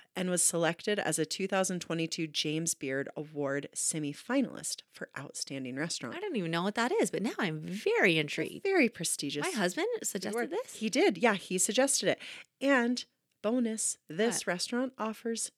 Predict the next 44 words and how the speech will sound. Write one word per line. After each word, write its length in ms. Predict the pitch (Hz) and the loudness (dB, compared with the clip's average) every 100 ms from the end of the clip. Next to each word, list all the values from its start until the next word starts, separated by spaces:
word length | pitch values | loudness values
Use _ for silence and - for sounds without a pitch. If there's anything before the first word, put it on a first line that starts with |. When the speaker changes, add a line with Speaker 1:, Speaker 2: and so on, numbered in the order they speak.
| _ | _
Speaker 1:
takeout. 540 | - - 190 - 123 - | -18 -6 -6 -6 -12 -14
Speaker 2:
Yes. 480 | 156 156 135 156 - | -4 -2 -2 -6 -2
Speaker 1:
Which 240 | 214 233 233 | 0 0 0
is 160 | 208 - | -2 -2
every 300 | 214 208 226 | -2 0 0
mother 520 | 202 151 139 139 135 - | 2 0 0 -2 -2 -4
of 100 | 147 | -4
young 140 | 131 151 | -2 -4
Speaker 2:
Yes. 60 | 156 | -6
Speaker 1:
child's 380 | 160 156 165 165 | -4 -2 -4 -4
dream. 400 | 214 180 135 147 | -2 -4 -6 -8
Speaker 2:
Yes. 300 | 82 71 143 | -6 -4 -4
Speaker 1:
Takeout, 220 | 190 220 | -2 -2
yes, 240 | - 190 - | 0 0 0
please. 260 | 254 180 - - - | -2 -2 -4 -10 -8
Speaker 2:
Yeah. 140 | 165 - - _ _ | -10 -12 -20 _ _
Speaker 1:
So 500 | - - 240 226 226 | 2 6 10 10 10
that's 220 | 208 196 | 8 4
what 80 | 196 | 0
we 80 | 233 | 2
did. 360 | 320 214 170 - _ _ _ | 4 4 2 -12 _ _ _
Uh, 420 | 175 175 165 165 160 | 0 4 6 6 6
you 240 | 160 185 | 4 2
and 100 | 220 | 4
I 280 | 180 202 226 - | 6 4 2 -6
took 220 | - - | -8 -8
the 60 | 170 | -4
kids 240 | 180 170 | -4 -2
back, 440 | 165 147 196 - _ | 0 2 0 -2 _
got 220 | 156 - | -6 -4
them 180 | 160 156 | -4 0
showered, 560 | - 156 156 165 185 - | 2 4 6 6 2 -4
cleaned 300 | 180 175 160 | -4 0 2
up, 360 | 147 143 - - _ | 4 2 -2 -16 _
Speaker 2:
Totally. 500 | - 175 170 165 160 - _ - | -8 -4 -2 -2 -6 -12 _ -8
Speaker 1:
like, 160 | 151 - - - 151 | -8 -10 -20 -20 -4
rested, 440 | 160 151 - - 156 | 0 2 0 -2 -2
rejuvenated. 880 | 151 143 147 151 143 139 139 143 151 | -4 -2 -4 -2 -2 0 0 -2 -6
The 80 | 160 | -4
yurts 380 | 156 147 175 170 | -2 -2 -2 -6
Speaker 2:
Yeah. 60 | 165 | -2
Speaker 1:
have 300 | 147 143 - | -2 -4 -12
cable, 560 | - 185 160 127 123 160 | -6 -2 -2 0 -2 0
so 280 | - 131 | -2 -2